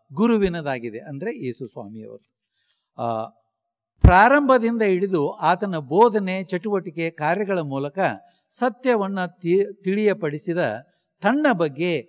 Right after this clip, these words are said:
ತಂದೆಯ ಬಗ್ಗೆ, ರಕ್ಷಣೆಯ ಬಗ್ಗೆ ಮತ್ತು ಮುಂದಿರುವ ನಿರೀಕ್ಷೆಯ ಬಗ್ಗೆ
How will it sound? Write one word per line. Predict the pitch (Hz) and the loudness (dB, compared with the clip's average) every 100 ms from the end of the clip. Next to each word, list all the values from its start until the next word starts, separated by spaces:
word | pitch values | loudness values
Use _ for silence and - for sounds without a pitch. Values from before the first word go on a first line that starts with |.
| _ _ | _ _
ತಂದೆಯ | 190 233 262 262 | -2 0 2 2
ಬಗ್ಗೆ, | 170 143 120 151 151 143 _ - | 2 -2 -2 -2 -2 -4 _ -2
ರಕ್ಷಣೆಯ | 175 - 269 285 240 | -2 0 -2 0 -2
ಬಗ್ಗೆ | 151 135 135 143 139 _ _ 156 | -2 -4 -2 -2 -4 _ _ -8
ಮತ್ತು | 170 175 | -4 -2
ಮುಂದಿರುವ | 175 220 247 233 180 | -2 0 0 0 -2
ನಿರೀಕ್ಷೆಯ | 147 196 285 214 226 180 | -2 0 0 -2 -2 -2
ಬಗ್ಗೆ | 131 123 202 185 107 | -2 -2 0 0 -4